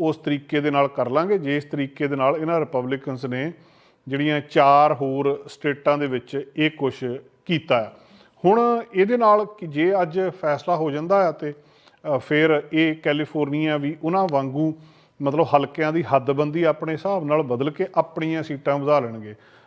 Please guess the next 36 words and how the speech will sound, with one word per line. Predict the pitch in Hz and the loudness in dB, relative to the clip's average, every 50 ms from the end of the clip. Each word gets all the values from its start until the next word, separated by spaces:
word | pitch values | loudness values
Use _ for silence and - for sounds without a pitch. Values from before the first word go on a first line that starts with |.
| _ - | _ -4
ਆਪਣੀਆਂ | 185 185 262 - 208 190 202 202 | -4 -4 -2 -2 0 2 2 0
ਸੀਟਾਂ | - - 202 185 - 208 190 | 0 -4 -8 -4 -2 0 0
ਦਾ | 196 202 | 2 2
ਮਤਲਬ | 196 185 185 202 202 196 | 0 -2 0 0 2 4
ਆ | 202 202 202 | 4 4 2
ਕਿ | 202 - 190 | 0 -2 -4
ਜਿਹੜੀਆਂ | 190 185 190 202 208 208 202 | -4 -4 -4 -6 -6 -6 -6
ਡੈਮੋਕ੍ਰੈਟਸ, | 196 156 139 135 139 151 160 160 160 170 165 165 170 170 170 - - - 180 | -2 0 0 0 0 -2 -4 -4 -2 0 2 2 2 0 -2 -8 -10 -4 -2
ਅ, | 175 175 175 175 175 - _ _ _ _ _ _ _ _ - 156 156 151 151 151 | -2 -2 -2 -6 -10 -20 _ _ _ _ _ _ _ _ -8 -2 2 2 2 2
ਦੀਆਂ | 147 151 151 156 156 | 2 0 0 0 0
ਸੀਟਾਂ | 151 - - 160 151 - - 165 165 | -2 -2 -6 -6 -4 2 2 2 2
ਨੇ | 165 170 180 - | 2 -2 -4 -4
ਉਹ | 175 151 - 147 135 | -6 -4 -2 0 2
ਵੱਧ | 127 147 151 | 4 2 2
ਜਾਣਗੀਆਂ। | 143 143 143 143 147 139 123 113 104 _ _ _ _ _ _ _ _ - | 2 0 -4 -4 -4 -6 -8 -12 -14 _ _ _ _ _ _ _ _ 0
ਕੈਲੀਫੋਰਨੀਆ | 175 156 160 165 160 175 180 175 175 190 190 196 | 0 2 2 0 -2 -2 -4 -2 -2 -2 -4 -2
ਦੇ | 190 196 | -2 -2
ਵਿੱਚ | 185 175 180 - | -2 -2 -4 -8
ਗਿਆਰਾਂ | 165 143 117 123 123 123 131 143 156 | -12 -4 0 2 4 4 4 4 2
ਵਜੇ | 165 165 170 | 2 0 -2
ਪੋਲ | 170 165 - 147 143 143 | -4 -4 -4 -4 -4 -4
ਕਲੋਜ਼ | 143 143 143 135 135 135 135 | -4 -4 -4 -2 -2 -2 -2
ਹੋਣੀ | 139 147 160 170 | -4 -6 -6 -6
ਆ | 175 175 - - 165 | -8 -8 -10 -8 -6
ਈਸਟਰਨ | 151 143 - - - 160 156 | -6 -6 -6 -6 -6 -6 -6
ਟਾਈਮ, | 147 151 165 185 | -4 -6 -6 -4
ਜਾਣੀ | 180 165 147 | -6 -6 -6
ਕਿ | 139 160 151 | -6 -8 -6
ਕੈਲੀਫੋਰਨੀਆ | - 147 135 139 139 - 151 147 139 143 151 151 | -4 -4 -2 -2 -4 -4 -6 -6 -4 -4 -4 -4
ਦੇ | 147 | -4
ਉਸ | 143 139 131 - - | -4 -4 -4 -4 -4
ਵੇਲੇ | 143 143 147 143 143 - - - - _ _ _ _ _ _ _ _ - 151 | -2 -2 -2 -2 -4 -6 -20 -20 -20 _ _ _ _ _ _ _ _ 2 2
ਅੱਠ | 165 - - | 2 2 -2
ਵਜੇ | 170 170 165 143 139 165 165 | -4 -4 -4 -2 -2 -4 -4
ਹੋਣੇ | 165 175 190 214 233 | -4 -4 -4 -4 -4
ਆ। | 202 156 | -4 -6